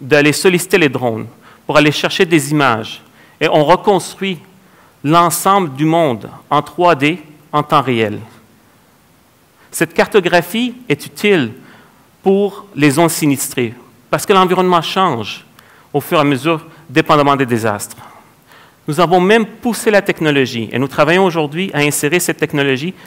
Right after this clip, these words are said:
sur les drones directement pour permettre à ces appareils de collaborer entre eux.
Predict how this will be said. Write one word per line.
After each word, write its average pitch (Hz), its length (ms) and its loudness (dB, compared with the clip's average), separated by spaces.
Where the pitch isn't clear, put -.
sur 190 240 -6
les 175 100 2
drones 120 400 -2
directement 151 680 0
pour 160 120 -4
permettre 196 380 0
à 180 60 4
ces 156 180 0
appareils 160 380 4
de 147 80 2
collaborer 151 560 2
entre 120 320 -2
eux. 107 80 -8